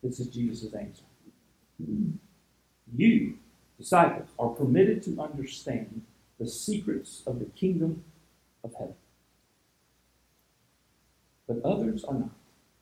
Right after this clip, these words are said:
Now, let me just, if you're, come on, we've all been there. We, we, we, we, we've, we've been the person,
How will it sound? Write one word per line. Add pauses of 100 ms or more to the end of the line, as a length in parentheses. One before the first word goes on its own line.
(1300)
Now,
let
me
just,
if
you're,
come
on,
we've
all
been
there. (920)
We,
we,
we,
we,
we've,
we've
been
the
person,